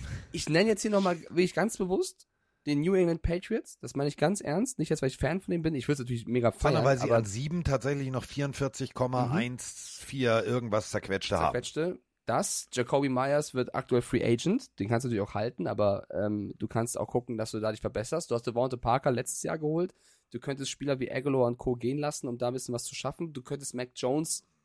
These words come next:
Speaker 1: endlich dann einen Mega-Receiver geben. Also ich finde jetzt, wenn ich Bill wäre, ich würde auf jeden Fall anrufen. Und dann das Letzte, ja, sag ruhig.
Speaker 2: Äh, wir haben ein, ein Team komplett unterschlagen.
Speaker 1: Hau raus, hau raus, hau raus.
Speaker 2: Tennessee Titans haben auch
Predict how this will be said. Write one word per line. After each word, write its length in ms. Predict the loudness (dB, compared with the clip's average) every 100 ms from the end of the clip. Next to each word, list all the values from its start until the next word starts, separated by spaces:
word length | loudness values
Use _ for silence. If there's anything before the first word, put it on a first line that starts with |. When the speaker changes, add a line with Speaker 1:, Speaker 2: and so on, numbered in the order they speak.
| _ _
Speaker 1:
endlich 280 | -4 -4 -2
dann 160 | 0 2
einen 80 |
Mega-Receiver 640 | 4 6 6 6 2 0 0
geben. 320 | -2 -4 -4
Also 160 | -6 -8
ich 120 | -6
finde 280 | -6 -4 -6
jetzt, 200 | -10 -14 -18 _
wenn 280 | -20 -10 -4
ich 180 | -4 2
Bill 220 | 4 6
wäre, 240 | 4 2
ich 140 | 0 0
würde 100 | -2
auf 60 |
jeden 120 | 0 2
Fall 120 | 2
anrufen. 480 | 4 4 4 -2 -6 _ -20 -20 _ _
Und 140 | 0 4
dann 100 | 4
das 100 | 4
Letzte, 460 | 2 2 -4 -6 -6 _ _ -8
ja, 220 | -8 -8 _ _
sag 180 | -16 -14
ruhig. 140 | -16 _ _ _ _ -20 -14
Speaker 2:
Äh, 120 | -12 -12 -20 _ _ -6
wir 100 | -6
haben 100 | -6
ein, 280 | -12 -12 -12 -12
ein 180 | -10 -8
Team 260 | -8 -8
komplett 420 | -8 -10 -8 -8 -8
unterschlagen. 420 | -8 -8 -6 -2
Speaker 1:
Hau 60 | 0
raus, 320 | -2 -4 -16 _
hau 80 | -2
raus, 220 | 0 -2
hau 100 | -2
raus. 100 | -2
Speaker 2:
Tennessee 320 | -2 -4 -4
Titans 440 | -4 -4 -6 -10 -8
haben 120 | -6
auch 160 | -6